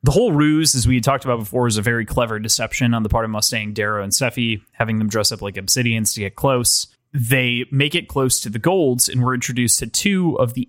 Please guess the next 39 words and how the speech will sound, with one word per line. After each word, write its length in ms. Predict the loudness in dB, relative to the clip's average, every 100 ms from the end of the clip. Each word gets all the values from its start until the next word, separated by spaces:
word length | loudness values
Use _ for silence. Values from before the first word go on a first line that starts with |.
| -4
eight 540 | -2 -2 0 -2 -2 -8 0
Golds 400 | 2 2 0 -2
that 100 | 0
are 80 |
at 120 | -4 -2
the 80 |
station. 640 | -4 -2 -4 -2 -4 -4 -2
I 60 | 2
mean, 140 | 2
Gods. 680 | 2 2 0 0 0 0 -4 _ _ _ _ _ 0
I 40 |
mean, 140 | 2
Golds. 640 | 2 0 -2 -2 0 -2 -6 _ _ _ _
Uh, 280 | 2 2 0
<laughs> 20 | 2
Loki 440 | 4 4 2 0
and 140 | 0
Freya 500 | 0 0 0 0 -2 -2
are 100 | 0
the 80 | 0
first 320 | 2 2 2
two. 280 | 0 0 -2 -6 _ _ _ _ _
They're 480 | 2 4 4 2 -2 -6 _ _
kinda, 360 | 0 0 2 2
like, 300 | 2 0 0
shamed, 800 | -4 0 2 4 4 2 0 -4
Peerless 340 | 0 0 2 0
Scarred, 560 | 0 0 0 0 -2
basically 460 | 0 0 0 0 2
exiled 560 | 2 0 0 0 -4 0
to 100 | 0
ensure 340 | 2 0 -2
that 140 | -2
Obsidians 720 | -2 -2 -2 -2 -4 -2 -4 -2
don't 260 | -2 -2
step 240 | -2 -2 -2
out 120 | -2
of 80 | -4
line. 460 | -4 -2 0 0